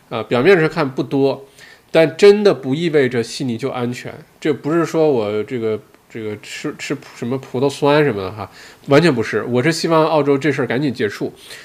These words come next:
但是悉尼的话，呃，到这周末，今天星期三了哈，一定要对，到这周末看看悉尼的数据，而且悉尼如，是不是检测的非常到位，就很多的一些没有想到的或者一些社区是不是检测到位。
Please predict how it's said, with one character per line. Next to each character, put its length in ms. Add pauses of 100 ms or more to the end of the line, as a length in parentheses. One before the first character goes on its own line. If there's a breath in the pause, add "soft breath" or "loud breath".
(140 loud breath)
但 120
是 180
悉 220
尼 140
的 120
话， 280 (960 loud breath)
呃， 300 (140)
到 180
这 160
周 160
末， 280
今 140
天 120
星 180
期 80
三 300
了 100
哈， 220 (320 loud breath)
一 140
定 100
要 60
对， 180
到 240
这 100
周 140
末 200
看 180
看 60
悉 200
尼 100
的 100
数 220
据， 260 (340 loud breath)
而 120
且 140
悉 240
尼 200
如， 280
是 120
不 60
是 80
检 240
测 240
的 100
非 160
常 160
到 200
位， 260
就 140
很 200
多 160
的 140
一 100
些 380 (320 loud breath)
没 100
有 80
想 300
到 180
的 100
或 80
者 40
一 20
些 140
社 220
区 320
是 100
不 60
是 40
检 140
测 100
到 140
位。 180